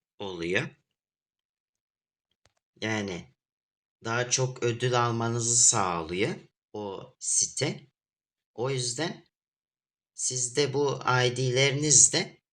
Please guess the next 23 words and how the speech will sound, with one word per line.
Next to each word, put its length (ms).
giriş 360
yapmayı 460
unutmayın. 720
Daha 300
çok 440
unutmayın 760
ki 180
daha 300
çok 340
böyle 600
star 420
hediyesi, 600
işte 460
aşamalı 580
star 340
hediyeleri 600
falan, 540
işte 360
hiper 360
şarj 400
star 380
hediyeleri 560
falan 560